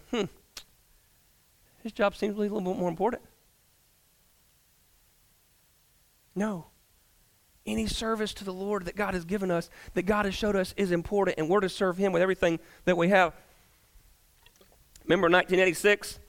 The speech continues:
<clears throat> You know, some of those commercials just, just, um, stick with you. If you think to mine. <clears throat> Put Paul Coverdale in the Citadel and keep Wash Fowler out. That was, like, twenty-five years ago,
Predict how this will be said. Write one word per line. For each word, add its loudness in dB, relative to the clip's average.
<clears throat> -8
You 0
know, 4
some 0
of 6
those 4
commercials 0
just, -2
just, 0
um, 4
stick -2
with -2
you. -8
If -20
you -2
think 0
to -2
mine. 2
<clears throat> -2
Put 2
Paul 6
Coverdale 6
in 4
the 0
Citadel 4
and -2
keep -4
Wash 0
Fowler 2
out. -6
That -20
was, -14
like, -10
twenty-five -8
years -10
ago, -16